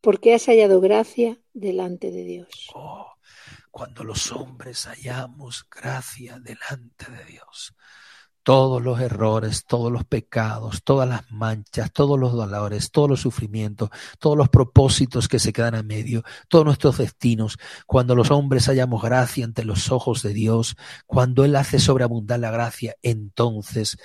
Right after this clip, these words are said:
Speaker 2: te aseguro, el final va a ser maravilloso. Vas a ser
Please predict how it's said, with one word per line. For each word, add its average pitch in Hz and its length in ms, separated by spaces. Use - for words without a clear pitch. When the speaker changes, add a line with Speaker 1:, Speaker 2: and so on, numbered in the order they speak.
Speaker 2:
te 113 100
aseguro, 107 460
el 107 80
final 104 520
va 95 60
a - 40
ser 98 240
maravilloso. 101 1080
Vas 120 200
a 120 60
ser 139 460